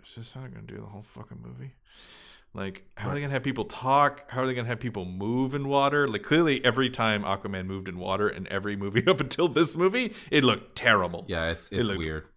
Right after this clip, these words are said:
Speaker 1: really bad. And I was very <laughs> concerned about this, 'cause that's always the problem with Aquaman, people always wanted to make an Aquaman movie.
Speaker 2: But they don't
Speaker 1: Because
Speaker 2: wanna make
Speaker 1: Aquaman
Speaker 2: an Aquaman movie?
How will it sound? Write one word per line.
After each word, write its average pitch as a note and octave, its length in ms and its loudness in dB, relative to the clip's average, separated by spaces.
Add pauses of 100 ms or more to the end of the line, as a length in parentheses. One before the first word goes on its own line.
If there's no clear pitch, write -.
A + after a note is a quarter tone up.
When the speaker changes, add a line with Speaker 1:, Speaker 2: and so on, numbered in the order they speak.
(540)
Speaker 1:
really A#2+ 460 4
bad. F2+ 420 0 (600)
And G#2 560 -2 (460)
I A2 140 2
was G2 220 -2
very A#2 540 2
<laughs> - 0 -
concerned - 1000 -4
about - 260 -2
this, D3+ 160 0
'cause D#3+ 140 -2
that's G#4 200 4
always C#4+ 220 2
the A#3+ 100 -4
problem A3 380 0
with G4 100 -4
Aquaman, - 340 -6 (520)
people G#4 180 4
always G4 220 6
wanted D3 280 4
to F#3+ 60 0
make G#3 160 0
an G3+ 60 0
Aquaman G3+ 380 0
movie. G#3+ 440 -4 (300)
Speaker 2:
But G#2+ 140 -2
they F#2+ 120 2
don't D#2+ 280 -4
Speaker 1:
Because D3+ 200 4
Speaker 2:
wanna A#3 160 6
make - 80 -2
Speaker 1:
Aquaman - 160 0
Speaker 2:
an - 60 -4
Aquaman F#2 120 -8
movie? - 260 -12